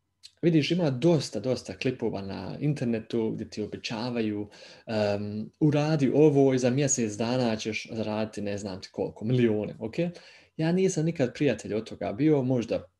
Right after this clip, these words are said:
ima ta mogućnost da neko zaradi milione za mjesec dana. E, ja to rijetko da sam negdje vidio da to ide normalnim putem. Em, ako je to neko zaradio, onda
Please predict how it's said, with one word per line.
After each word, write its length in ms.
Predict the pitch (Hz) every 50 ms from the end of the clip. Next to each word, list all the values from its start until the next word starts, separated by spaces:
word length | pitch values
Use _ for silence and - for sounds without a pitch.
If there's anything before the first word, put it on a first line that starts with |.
| _ _ - - - - - -
ima 340 | - 165 170 160 147 135 127
ta 200 | - 147 147 143
mogućnost 680 | 143 135 127 127 135 139 139 139 - 135 131 123 120
da 60 | 123
neko 280 | 120 127 120 - 110 110
zaradi 400 | 104 120 120 120 113 110 101 107
milione 360 | 107 107 107 113 117 120 117
za 100 | 104 104
mjesec 400 | 101 110 113 107 - 92 90 90
dana. 540 | 101 113 113 120 135 143 139 135 131 131 131 - - - - - - - - - _ -
E, 60 | 117 117 117 120 117 117
ja 220 | 123 127 127 131 123
to 440 | - - 123 120 120 110 - - - 131
rijetko 880 | 131 123 131 131 139 143 147 143 139 131 117 117 - - - 82 73 - _ _ _ _ _ _ _ _
da 100 | - 101
sam 200 | 101 - 107 107
negdje 260 | 110 110 107 98 107 95
vidio 320 | 104 117 113 113 113 104
da 100 | 104 101
to 260 | 98 - - 110 107
ide 380 | 107 110 104 101 95 90 90 - _ _ _ _ _ _ _
normalnim 560 | 117 117 117 107 - 101 92 87 92 92 95 - -
putem. 380 | - 127 131 135 - - 165 160
Em, 880 | 160 - _ _ - - _ - _ _ - 120 120 120 120 117 113 110
ako 260 | 107 123 123 - 120
je 100 | 107 -
to 140 | - 127 120
neko 280 | 117 120 120 - 104 95
zaradio, 760 | 95 98 95 98 101 107 123 139 147 143 165 156 156 147 - -
onda 840 | 120 120 123 123 123 120 117 120 120 117 117 113 110 107 - -